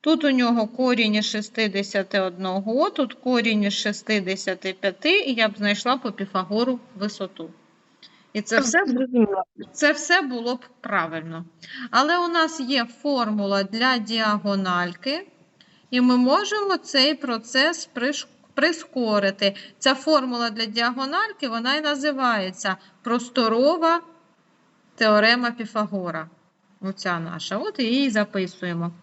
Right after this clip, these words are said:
Speaker 1: Так, я продовжую тут. Д квадрат дорівнює А квадрат плюс Б квадрат плюс С квадрат. Тобто шістдесят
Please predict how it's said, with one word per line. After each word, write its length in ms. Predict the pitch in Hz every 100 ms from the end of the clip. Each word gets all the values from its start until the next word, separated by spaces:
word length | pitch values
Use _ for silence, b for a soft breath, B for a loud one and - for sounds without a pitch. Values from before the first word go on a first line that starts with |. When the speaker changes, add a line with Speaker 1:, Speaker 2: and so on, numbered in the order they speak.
| _ _ _ _ _ - -
Speaker 1:
Так, 180 | - 160
я 140 | 185
продовжую 680 | 190 180 190 190 175 170 165
тут. 240 | - 160 b b b b _
Д 300 | 208 202 269
квадрат 560 | - 208 208 196 208 190 - -
дорівнює 720 | 196 214 294 392 392 392 392
А 240 | - 226 208
квадрат 680 | 208 240 269 277 330 349 -
плюс 200 | 247 240
Б 380 | 196 190 196 180
квадрат 600 | 180 220 254 247 277 202 -
плюс 200 | 277 277 -
С 240 | 294 254 214
квадрат. 460 | 196 185 175 165 170 B B B B
Тобто 320 | - 311 240 196
шістдесят 720 | - 269 285 285 349 339